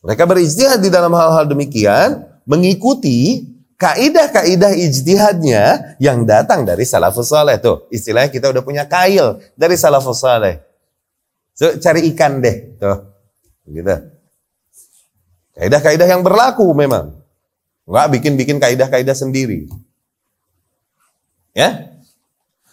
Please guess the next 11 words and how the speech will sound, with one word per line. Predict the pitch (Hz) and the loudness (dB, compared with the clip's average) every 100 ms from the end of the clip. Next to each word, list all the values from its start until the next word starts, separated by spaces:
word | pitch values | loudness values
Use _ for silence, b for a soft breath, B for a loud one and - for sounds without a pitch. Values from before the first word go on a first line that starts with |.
| _ | _
Kemudian, | - 113 151 160 85 - | -4 0 2 2 0 -4
itu | 135 | -2
bisa | 160 170 | 0 2
udah | 160 156 | 2 0
kita | 160 | 0
pahami | 156 165 165 | 0 0 2
ya. | 127 156 | 0 0
Maksudnya | 117 113 143 147 | -4 -2 -2 0
rafa' | 139 143 156 143 | 2 2 0 0
tadi | 147 151 | 0 0
apa? | 151 113 76 - | 0 -2 -4 -12